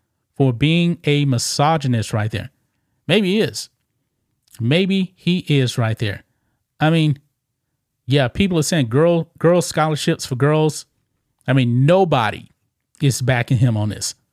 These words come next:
Nobody. I mean, Riley Gaines is doing the Lord's work. And wo-, woke, uh, George Takei, man, he's losing. I mean,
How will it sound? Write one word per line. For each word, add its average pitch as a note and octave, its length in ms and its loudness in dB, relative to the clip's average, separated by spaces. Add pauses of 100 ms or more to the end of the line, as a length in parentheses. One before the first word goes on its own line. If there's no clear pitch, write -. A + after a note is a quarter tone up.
(200)
Nobody. D3+ 680 0 (1000)
I C#3 60 0
mean, C3+ 160 2
Riley F#3+ 320 2
Gaines E3+ 480 -2
is B2 260 0
doing E3+ 600 2 (100)
the C3+ 100 0
Lord's D3 600 0
work. C3+ 440 -2 (960)
And B2+ 200 2
wo-, F3+ 220 2
woke, F#3 300 2
uh, D#3 160 2
George D3+ 300 0
Takei, D#3 300 -2
man, D3+ 200 2
he's C#3+ 180 0
losing. A#2+ 360 0 (680)
I C3+ 80 2
mean, C#3 240 2